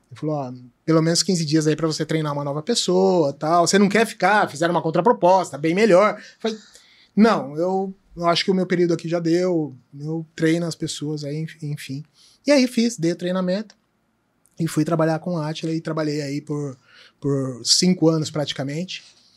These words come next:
E em dois mil e dezoito, é, muito insist-, insistência da minha esposa, a qual tenho ela no meu coração, acho que, a,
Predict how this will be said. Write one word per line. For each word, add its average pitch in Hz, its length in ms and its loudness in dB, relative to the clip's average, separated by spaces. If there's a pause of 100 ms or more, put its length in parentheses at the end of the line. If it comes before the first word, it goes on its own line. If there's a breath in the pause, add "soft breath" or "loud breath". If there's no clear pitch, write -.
(340 soft breath)
E 151 100 -2
em 175 60 2
dois 185 220 4
mil 190 100 2
e 190 40 0
dezoito, 190 580 4
é, 165 460 2
muito 170 420 0
insist-, - 480 -2
insistência 160 640 -4
da 165 80 2
minha 165 120 0
esposa, 170 520 0 (200)
a 135 40 -16
qual 139 440 -4 (680)
tenho 147 160 0
ela 147 180 0
no 143 60 -2
meu 143 100 -2
coração, 143 480 -4
acho 147 160 -8
que, 139 380 -8 (460 soft breath)
a, 123 100 -14